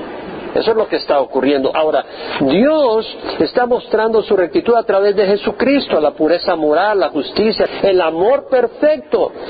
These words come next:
porque el amor que el mundo está determinando y transmitiendo no es amor, es lujuria, es arrogancia. Cristo,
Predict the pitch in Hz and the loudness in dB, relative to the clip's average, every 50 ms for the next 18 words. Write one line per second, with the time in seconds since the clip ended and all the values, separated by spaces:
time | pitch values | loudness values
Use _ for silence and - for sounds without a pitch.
0 | - - - 202 175 - 196 190 185 175 170 180 202 233 262 269 262 - 247 220 | -6 -2 -2 -2 0 0 0 2 2 0 0 0 2 2 2 2 0 0 0 0
1 | 214 214 226 240 226 214 196 - - 220 208 214 202 202 - 202 185 180 180 175 | 2 2 2 2 2 0 -2 0 0 0 2 2 0 0 0 0 2 2 2 2
2 | 175 180 196 208 208 202 196 180 165 - - - 175 156 147 135 160 151 143 - | 2 2 2 2 2 2 0 0 0 -2 -4 -2 -2 -2 0 0 0 0 0 2
3 | 226 254 269 247 220 202 202 - - - - - - 208 240 254 - - 196 160 | 2 2 2 2 2 0 -2 -2 -4 -8 -8 -2 0 2 2 2 0 0 -2 -2
4 | 143 127 120 - - - - - - - - - - 160 165 - - 226 - 170 | 0 0 -2 -2 -4 -8 -14 -14 -14 -14 -10 -6 -4 -4 -2 0 2 0 2 2
5 | 202 - 508 440 - 120 101 - - - - - - - - - - 139 - - | 4 2 2 2 0 -2 -6 -6 -8 -10 -12 -12 -12 -12 -6 -4 -4 -2 0 0
6 | 185 180 196 214 208 220 226 240 233 220 - - - 120 - - - - - - | 0 2 2 2 2 2 2 2 0 -2 -2 -2 -2 -2 -2 -2 -6 -12 -12 -12
7 | - - - - - - - - 185 220 277 294 285 - - - - 170 170 185 | -12 -12 -10 -10 -10 -8 -2 0 0 2 4 2 2 0 -2 -2 0 0 2 2
8 | - - | 0 -2